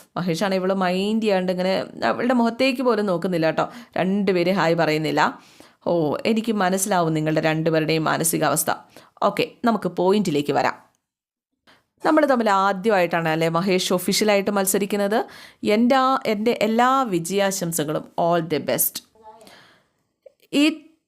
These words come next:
ടെൻഡർ, ഏ, എൻ്റെ, ഏ, ഏ,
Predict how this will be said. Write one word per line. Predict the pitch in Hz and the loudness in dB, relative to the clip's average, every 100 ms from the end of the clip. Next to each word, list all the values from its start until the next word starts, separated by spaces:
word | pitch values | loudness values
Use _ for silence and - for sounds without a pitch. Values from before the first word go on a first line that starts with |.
| _ | _
ടെൻഡർ, | 180 165 190 160 - - 269 453 _ _ _ _ - | 0 2 2 0 0 -2 -2 -4 _ _ _ _ 0
ഏ, | 240 240 240 247 87 262 | 2 2 2 -2 -2 0
എൻ്റെ, | 285 285 294 - | 2 2 0 0
ഏ, | - 190 180 | 0 2 2
ഏ, | 131 | 2